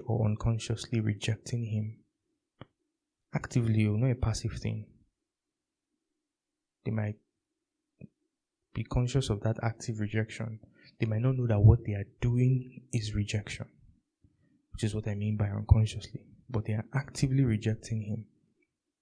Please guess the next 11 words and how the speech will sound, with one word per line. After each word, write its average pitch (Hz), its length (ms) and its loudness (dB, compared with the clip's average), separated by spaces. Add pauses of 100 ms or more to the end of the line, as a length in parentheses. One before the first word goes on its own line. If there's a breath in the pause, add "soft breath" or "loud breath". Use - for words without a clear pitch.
(720)
Anybody 131 380 2
who 123 140 4
has 110 100 2
not 113 180 -6
accepted - 540 0
him 113 280 4
today - 400 6 (1500)
is - 180 -16
actively 131 520 -2
rejecting 113 540 -6
him, 110 140 -8